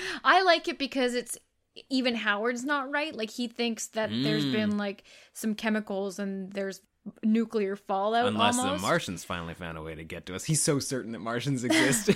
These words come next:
Speaker 1: <laughs> But it's not an, even a nuclear fallout. It's almost like these ships are dropping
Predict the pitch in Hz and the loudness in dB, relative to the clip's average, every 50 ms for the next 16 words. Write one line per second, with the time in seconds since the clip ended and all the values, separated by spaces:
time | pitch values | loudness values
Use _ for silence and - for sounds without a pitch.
0 | - - - 330 - 240 285 285 285 277 - - 269 262 269 277 302 311 339 320 | 2 -2 -12 -12 0 4 4 6 6 4 2 2 2 4 6 4 4 4 4 2
1 | 277 240 - - 254 226 226 226 214 208 208 220 214 - 214 196 190 190 - 208 | 2 0 2 0 0 2 4 4 4 4 4 2 0 0 -2 -4 -4 -4 0 2
2 | 202 190 185 185 180 180 - - 214 208 - 220 226 233 247 247 - - 233 220 | 2 2 4 2 0 0 -2 -4 -4 0 0 2 2 2 0 0 0 0 0 0
3 | 214 - - 233 233 - - - 240 233 233 - - - - 202 208 196 - 208 | 0 -2 -4 -2 0 0 0 2 2 2 0 0 -8 -4 -2 -2 -2 -2 -2 -2
4 | 208 202 208 208 - 220 208 202 202 202 196 | 0 0 0 0 0 -2 0 0 0 -2 -4